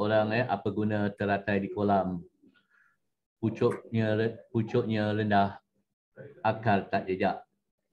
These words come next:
Kalau belajar secara mendalam, insyaAllah menjadi orang yang bijak. InsyaAllah, eh. Uh, rasa terpaku seperti terkena sihir. Cantik manis.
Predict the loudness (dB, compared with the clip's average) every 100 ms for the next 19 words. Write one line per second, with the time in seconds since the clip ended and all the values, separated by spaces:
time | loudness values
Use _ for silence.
0 | -20 -20 -4 0 2 2 4 4 6 6
1 | 4 2 -4 2 2 4 4 2 2 4
2 | 4 4 -2 -8 -20 _ -20 -20 -20 _
3 | _ -4 2 4 4 4 2 2 2 -2
4 | -4 -2 2 2 2 -6 -6 -4 -6 -8
5 | -8 -6 -6 -10 _ _ _ _ _ -16
6 | -10 -6 -2 0 -2 -8 -10 -10 -10 -14
7 | -18 _ _ _ _ _ _ _ _ _
8 | _ 2 4 4 2 2 4 6 6 4
9 | 2 0 0 -2 -14 -4 0 2 4 4
10 | 2 2 2 4 2 -2 -10 _ _ _
11 | _ _ _ _ _ _ _ _ _ _
12 | _ _ 0 2 2 2 4 4 2 0